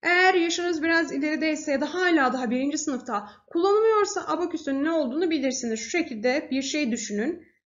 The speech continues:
Böyle sıralar var ve bunun üzerinde küçük küçük boncuklar olduğunu düşünün ve bu şekilde bunlarla toplama ve çıkarma gibi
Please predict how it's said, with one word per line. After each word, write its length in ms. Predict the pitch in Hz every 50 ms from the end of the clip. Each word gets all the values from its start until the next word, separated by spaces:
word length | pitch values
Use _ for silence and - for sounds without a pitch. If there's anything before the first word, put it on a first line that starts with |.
| -
Böyle 200 | 302 311 302 262
sıralar 640 | 277 - - - 277 277 277 277 285 285 277 262 220
var 300 | 220 220 269 403 - - -
ve 120 | 277 302 294
bunun 240 | 330 339 330 320 294
üzerinde 380 | 254 247 226 226 240 294 311
küçük 280 | - - - 349 330 -
küçük 300 | - - - 359 - -
boncuklar 480 | 269 269 262 247 - 262 - - 277
olduğunu 420 | 269 262 262 233 247 294 330 330 302
düşünün 460 | 330 - - 285 269 277 302 311 - - - - _ - 415
ve 80 | 415
bu 60 | 440
şekilde 580 | 403 - 392 339 - 285 262 220 214 240 254 269
bunlarla 760 | 320 339 339 339 339 311 269 240 226 233 269 349 403 - -
toplama 380 | - 359 339 339 320 294 277 285
ve 100 | 320 320
çıkarma 460 | 330 - - 330 302 302 277 262 254
gibi 580 | 233 202 214 208 262 320 392 403 - - -